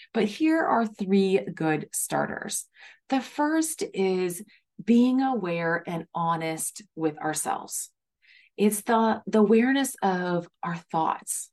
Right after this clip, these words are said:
our feelings, and how we're responding in situations. It is also identifying and recognizing our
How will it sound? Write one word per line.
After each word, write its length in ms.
our 100
feelings, 840
and 260
how 400
we're 160
responding 1080
in 100
situations. 920
It 120
is 140
also 400
identifying 920
and 340
recognizing 800
our 160